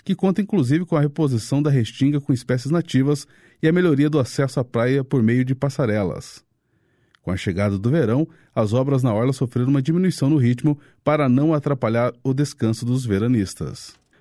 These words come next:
Até o momento, já foi finalizado o engordamento da faixa de areia de setenta a cem metros de largura, por meio de aterro hidráulico e além das estruturas marítimas. Serão executadas intervenções de macro de microdrenagem para beneficiar também os moradores que não vivem na beira-mar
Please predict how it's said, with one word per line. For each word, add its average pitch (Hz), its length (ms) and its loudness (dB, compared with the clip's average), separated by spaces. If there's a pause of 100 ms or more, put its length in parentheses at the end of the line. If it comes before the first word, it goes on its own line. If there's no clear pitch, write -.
Até 101 220 0
o 127 40 2
momento, 135 340 2
já 120 100 0
foi 123 140 -4
finalizado 117 560 0
o - 20 0
engordamento 104 540 0
da 98 120 -2
faixa 123 360 -4
de 101 80 -2
areia 117 360 0 (220)
de 147 100 -4
setenta 147 500 -2
a - 20 0
cem 143 180 0
metros 127 400 0
de 123 60 0
largura, 131 580 0 (280)
por 185 120 0
meio 180 160 2
de 175 80 -2
aterro 156 300 0
hidráulico 143 680 0 (220)
e 160 60 0
além 151 220 2
das 151 140 0
estruturas 139 500 -2
marítimas. 131 680 -2 (300)
Serão 101 260 -2
executadas 107 640 -2
intervenções 98 520 -2
de 95 80 -4
macro 113 380 -2
de 98 100 0
microdrenagem 104 880 -2 (260)
para 147 160 2
beneficiar 156 440 0
também 139 260 0
os 139 100 2
moradores 147 540 0
que - 120 -2
não 160 200 2
vivem 143 260 0
na 151 100 2
beira-mar 113 560 0